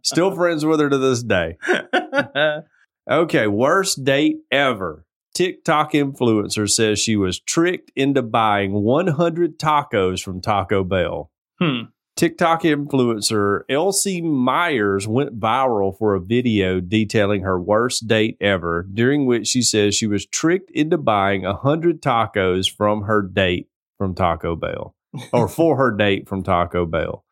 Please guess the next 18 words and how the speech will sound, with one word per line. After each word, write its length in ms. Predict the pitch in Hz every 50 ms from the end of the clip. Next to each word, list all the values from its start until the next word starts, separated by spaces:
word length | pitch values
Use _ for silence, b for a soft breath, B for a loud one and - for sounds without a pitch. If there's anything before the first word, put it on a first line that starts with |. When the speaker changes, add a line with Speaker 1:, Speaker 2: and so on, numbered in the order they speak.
| _ _ _ _ _ _ _ _ _ _ _ _ _ -
Speaker 1:
Myers' 440 | 101 107 117 131 147 143 143 131 123
video 580 | 117 127 135 127 123 117 110 107 107 107 104 101
of, 160 | 98 98 92 - - - - _ -
of 220 | 101 104 98 92
the 180 | 107 98 - - _ _ _ -
purported 560 | - 110 98 - - 127 127 127 127 123 113
horror 480 | 104 92 117 123 131 127 107 98 98 92
show 460 | - - - 101 95 95 98 95 95
date 500 | 92 92 95 120 117 110 98 92 87 - -
has 180 | 95 101 98 98
amassed 560 | 98 92 98 98 95 92 92 - - - -
two 180 | - 139 156
point 440 | 156 156 156 143 135 123 107 107 -
four 280 | - 127 135 139 139 135
million 440 | 135 131 127 127 131 127 120 110 107
likes 500 | 98 110 113 110 101 92 - - - -
on 220 | 98 90 90 87
TikTok. 600 | - 101 90 - - - - 82 78 - - -